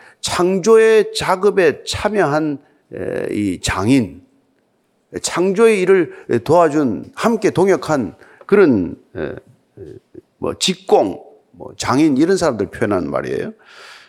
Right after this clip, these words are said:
그래서 날마다 그의 기뻐하신 바가 되고 그 앞에 즐거워하고. 창조 작업이 얼마나 이렇게 기쁘겠어요. 여러분, 우리 그 뭐 열대어 수족관에 가면은 온갖 종종 색색의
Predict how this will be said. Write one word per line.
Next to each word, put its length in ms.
그래서 220
날마다 500
그의 260
기뻐하신 580
바가 200
되고 240
그 100
앞에 220
즐거워하고. 840
창조 360
작업이 240
얼마나 480
이렇게 400
기쁘겠어요. 800
여러분, 200
우리 120
그 100
뭐 180
열대어 420
수족관에 460
가면은 380
온갖 680
종종 360
색색의 560